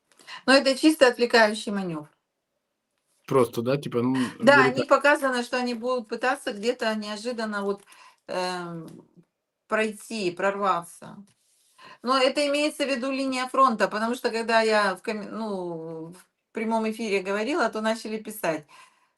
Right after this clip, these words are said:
Speaker 1: «Э, а что это? Может, на Киев пойдут?» Я говорю: «Н-, ну, м, ещё раз, это линь-, м, это может быть, м, э, вот Сумская область, я смотрела, что там, м, линия фронта, где-то там, где их не ждут».
Speaker 2: Мгм.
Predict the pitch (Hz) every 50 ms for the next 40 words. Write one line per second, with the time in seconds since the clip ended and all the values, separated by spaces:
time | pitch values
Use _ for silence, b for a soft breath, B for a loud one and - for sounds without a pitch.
0 | _ - - 185 180 170 - 190 214 214 - - 247 233 226 202 180 170 165 180
1 | 190 208 214 220 214 220 202 202 196 - 240 269 262 262 285 - - 190 190 180
2 | 170 170 160 185 190 202 202 214 214 220 214 214 190 - - 196 220 226 202 -
3 | - 53 55 - - - - - _ _ _ - 185 202 - 254 226 185 160 170
4 | 170 - - - 196 196 - 208 202 208 214 233 240 233 - - - - 170 180
5 | 160 - - 220 220 233 233 233 240 247 240 240 233 214 202 214 226 202 - -
6 | b b b b b b b b b _ _ _ - - 185 190 190 185 180 180
7 | 175 165 165 - - - - 170 175 170 165 165 156 - - - 185 190 185 -
8 | - 226 226 214 - - 220 208 196 190 190 190 190 202 208 202 208 208 202 -
9 | 214 190 190 190 - 196 190 175 180 175 185 180 170 165 165 165 - 180 165 160
10 | 165 160 160 156 156 156 - - _ _ _ _ _ _ - _ - - - -
11 | - - _ _ - - 196 214 220 220 226 220 214 214 - - 220 208 180 170
12 | 165 170 180 185 214 220 220 220 214 - 226 233 226 220 196 214 214 214 214 -
13 | 214 208 202 202 202 - 170 143 143 - _ _ _ _ _ _ _ _ _ _
14 | _ _ _ _ 123 127 123 117 127 127 123 123